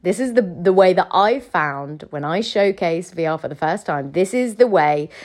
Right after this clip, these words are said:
that lets people have the best experience possible. And this is what we want when someone comes into V R for the first time. We want them to have the best experience possible.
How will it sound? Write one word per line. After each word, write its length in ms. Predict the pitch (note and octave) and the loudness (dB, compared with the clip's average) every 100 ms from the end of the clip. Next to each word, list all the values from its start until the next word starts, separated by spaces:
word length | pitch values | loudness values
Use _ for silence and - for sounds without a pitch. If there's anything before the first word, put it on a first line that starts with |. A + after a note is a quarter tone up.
| - - - _ | -20 -20 -20 _
that 280 | F3+ - - | 2 2 -2
lets 340 | F#3 F#3 - - | 2 2 2 -4
people 380 | F#3+ F3+ F3+ | -4 -2 -4
have 280 | D#3 F3 D3 | -2 -4 -2
the 100 | E3 | -6
best 600 | D3 _ G3 G3 - - - | -6 _ 0 0 -4 -6 -4
experience 800 | F#3+ - - F3 D#3+ D#3+ D#3+ - | -4 -8 -2 0 2 0 -4 -6
possible. 580 | - C3 - C#3+ D3 - | -6 -6 -6 -4 -2 -2
And 160 | D#3 | -2
this 140 | G#3 D#4+ | -2 -2
is 100 | C4+ | 2
what 160 | C#4 | 2
we 120 | D4 | 2
want 420 | C4+ D#4 F3+ E3 - | 2 2 2 -4 -6
when 220 | D#3 D#3+ | -4 -4
someone 320 | F3+ D#3+ D#3+ | -4 -4 -4
comes 240 | D#3+ D#3 | -6 -4
into 240 | D3+ D3+ D3 | -4 -8 -4
V 100 | D3+ | -4
R 160 | C#3 | -4
for 80 | D3 | -6
the 80 | D3 | -6
first 240 | D3+ D3 | -6 -6
time. 200 | D3+ D3 | -6 -6
We 100 | E3 | -4
want 380 | E3+ E3 G#3+ G#3 | 0 4 4 2
them 120 | A3+ | -4
to 140 | A3+ A#3 | -2 0
have 340 | G3 F3 E3+ | 0 0 -2
the 80 | E3 | -4
best 460 | D3 - F#3 G3 - | -2 0 0 0 -8
experience 480 | - - G#3+ G#3 | -10 -8 -8 -8
possible. 520 | - D3+ - C#3+ D3 | -10 -10 -6 -8 -8